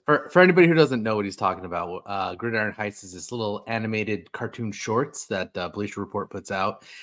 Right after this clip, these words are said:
and it's just kind of, m-, you know, very tongue in cheek, making fun of kind of the N F L, like,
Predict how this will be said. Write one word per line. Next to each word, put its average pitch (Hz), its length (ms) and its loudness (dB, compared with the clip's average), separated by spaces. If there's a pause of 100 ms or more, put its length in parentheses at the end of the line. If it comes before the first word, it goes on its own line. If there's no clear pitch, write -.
and 156 120 2
it's 160 80 0
just 190 160 2
kind 180 160 6
of, 113 220 6 (280)
m-, 151 240 -2
you 160 140 2
know, 127 100 2
very 151 220 4
tongue 143 300 -2
in 127 120 0
cheek, 123 380 -4
making 113 380 -4
fun 104 260 -4
of 95 340 -8 (340)
kind 127 140 -4
of 107 60 0
the 110 160 -6
N 113 120 -4
F - 180 -8
L, 101 520 0
like, 87 200 -8